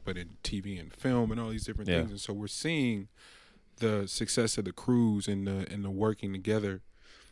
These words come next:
Speaker 1: Was that something that was talked about, or was, again, was that organic? Was, was the, was the One Day Soon stuff just,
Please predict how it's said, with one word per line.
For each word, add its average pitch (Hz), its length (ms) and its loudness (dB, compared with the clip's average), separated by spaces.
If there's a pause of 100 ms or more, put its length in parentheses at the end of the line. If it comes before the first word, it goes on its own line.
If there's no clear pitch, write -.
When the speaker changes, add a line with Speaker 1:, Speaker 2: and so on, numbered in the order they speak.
(120)
Speaker 1:
Was 110 120 8
that 131 180 8
something 120 480 4
that 117 240 4
was 104 220 0
talked - 340 4
about, 131 300 4
or 107 80 6
was, 101 240 4
again, 104 400 0
was 98 140 0
that 117 180 2
organic? 95 560 -6
Was, 98 200 -4
was 104 200 -8
the, 101 280 -6
was 107 180 -4
the 107 40 -6
One 107 160 -2
Day 107 100 -2
Soon 123 300 -2
stuff - 240 -8
just, - 260 -8